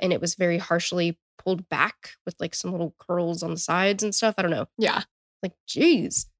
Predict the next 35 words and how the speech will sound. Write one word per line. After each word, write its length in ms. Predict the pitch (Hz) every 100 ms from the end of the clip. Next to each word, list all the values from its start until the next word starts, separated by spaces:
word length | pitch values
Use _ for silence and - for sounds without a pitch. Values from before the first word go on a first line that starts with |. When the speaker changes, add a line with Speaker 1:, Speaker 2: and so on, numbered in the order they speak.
| -
Speaker 2:
<laughs> 120 | -
Speaker 1:
Anyway. 280 | 185 107 101 - _ _ - 381 - _ _ _ _ _ _ _ -
Sue 300 | - 262 269
remembered 420 | 269 247 226 233
the 80 | 220
sickening 400 | 214 208 208 196
guilt 220 | 190 180
that 120 | - -
she'd 200 | 196 -
felt 180 | 175
after 200 | - 175
Susan's 420 | 190 190 180 180 -
death. 300 | 165 185 240
Sue 600 | - - 233 233 226 233
said 220 | 214 220
that 120 | 196 -
she 160 | 214
fell 220 | 208 190
asleep 480 | 190 - 190 185 180 -
the 80 | 185
night 240 | 175 -
before 360 | 175 - 190 190
and 100 | 180
couldn't 220 | 208 190
stay 680 | - 196 185 180 180 185 -
up 260 | 190 185 -
throughout 300 | 196 180 -
the 60 | 185
night 320 | 170 170 175
and 80 | 190
continued 320 | 190 185 180
to 80 | 180
praying 320 | - 170 165
for 140 | - 170
Susan. 580 | - 175 160 - -